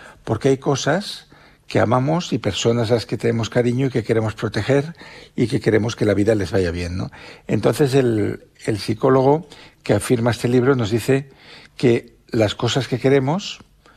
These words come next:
están íntimen-, íntimamente relacionadas con las cosas por las que sufrimos.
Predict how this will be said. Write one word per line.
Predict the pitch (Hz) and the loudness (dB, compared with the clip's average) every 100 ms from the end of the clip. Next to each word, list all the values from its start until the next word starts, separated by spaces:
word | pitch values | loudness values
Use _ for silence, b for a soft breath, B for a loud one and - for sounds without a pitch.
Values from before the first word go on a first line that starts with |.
| b b b | b b b
están | - 107 - 107 | -6 -2 0 0
íntimen-, | 107 101 101 107 101 - - | 0 -2 0 -2 -4 -12 -10
íntimamente | - 127 123 110 117 120 | -4 -2 0 2 2 2
relacionadas | 117 123 123 123 120 143 143 | 2 2 2 2 2 2 -2
con | - 120 - - | -2 0 -2 -4
las | 123 95 | -4 -2
cosas | - 107 139 131 | -4 -2 -2 -2
por | 143 | -2
las | 110 - | -4 -6
que | 95 | -6
sufrimos. | 98 143 180 98 - | -4 -2 -2 -4 -8